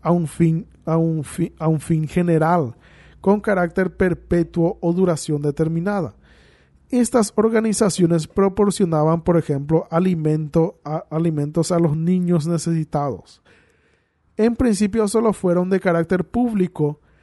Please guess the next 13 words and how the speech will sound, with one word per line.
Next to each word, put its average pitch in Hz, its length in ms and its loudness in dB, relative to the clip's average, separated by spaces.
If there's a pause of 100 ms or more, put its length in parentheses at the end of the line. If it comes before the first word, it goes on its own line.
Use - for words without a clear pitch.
(320)
pero 233 300 0
con 233 180 -2
el 220 140 0
cristianismo 185 760 -2
tomó 160 340 0 (100)
más 165 480 -4
impulso 202 840 0
y 202 100 -2
los 202 240 0
particulares 180 880 0
ya 190 240 0
pudieron 165 560 2
formar 156 640 -2